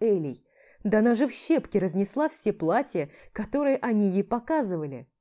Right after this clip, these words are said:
Он был уверен, Ася разбиралась в моде не хуже именитых дизайнеров.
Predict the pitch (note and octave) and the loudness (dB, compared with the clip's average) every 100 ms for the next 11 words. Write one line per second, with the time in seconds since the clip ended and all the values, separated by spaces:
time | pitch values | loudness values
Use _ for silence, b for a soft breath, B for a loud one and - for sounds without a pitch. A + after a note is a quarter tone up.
0 | _ _ _ _ G#3 G3 F3 G3+ G3+ A3+ | _ _ _ _ -4 -2 2 0 0 -4
1 | G#3+ A#3+ D#3+ C3+ C#3 _ _ _ _ A3 | 0 0 0 -6 -14 _ _ _ _ -6
2 | B3+ - E3 D3+ F#3+ G3 B3 G#3+ D3+ - | -6 -8 -8 -4 -2 0 0 0 -4 -8
3 | F3 B3 A3 C#3+ b b - F#3+ - D4 | -4 -2 -2 -6 b b -4 -4 0 0
4 | C#4+ - C#4 C#4 G#3 G3+ F#3+ A3+ A#3 B3+ | 2 0 0 2 2 0 0 -2 -2 -4
5 | E3 C#3 | -4 -8